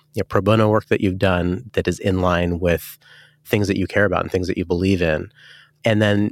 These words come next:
you also started getting into supporting tech companies in, in other ways beyond just offering legal advice. Can you talk a little bit about that and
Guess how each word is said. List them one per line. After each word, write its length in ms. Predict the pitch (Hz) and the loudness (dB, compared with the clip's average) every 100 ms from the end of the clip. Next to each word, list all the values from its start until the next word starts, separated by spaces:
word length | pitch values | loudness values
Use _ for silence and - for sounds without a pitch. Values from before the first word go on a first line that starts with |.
| - | -2
you 180 | 117 120 | 0 2
also 400 | 120 117 - 123 | 2 0 2 0
started 600 | - 120 107 101 98 117 | 2 0 2 0 -2 -2
getting 300 | 107 98 98 | 0 0 -2
into 760 | 104 95 95 - 107 90 90 85 - _ - | 0 -2 -2 -2 2 4 2 0 -8 _ -6
supporting 840 | - 90 107 104 98 92 90 - _ - | -4 -2 2 2 2 0 -2 -6 _ -8
tech 160 | 127 | -6
companies 560 | - 98 87 85 85 - | -4 -4 -2 -2 -4 -4
in, 240 | 104 87 90 | -4 -4 -2
in 200 | 98 92 | -2 0
other 240 | 101 95 87 | 0 0 2
ways 260 | 87 85 | 2 0
beyond 380 | 80 90 87 82 | 0 0 0 0
just 180 | 85 - | -2 -2
offering 360 | 87 - 90 85 | -2 0 -2 0
legal 320 | 87 90 87 | -2 0 -2
advice. 520 | 80 80 78 - - _ _ _ _ - | 0 -2 -2 -4 -12 _ _ _ _ -6
Can 120 | - | 2
you 80 | 156 | 2
talk 280 | 156 143 - | 2 -2 2
a 40 | |
little 160 | 147 139 | 2 4
bit 120 | 131 | 2
about 320 | 123 110 - | 2 0 0
that 260 | 123 117 120 - | 0 0 0 0
and 360 | 104 101 - | 0 0 -4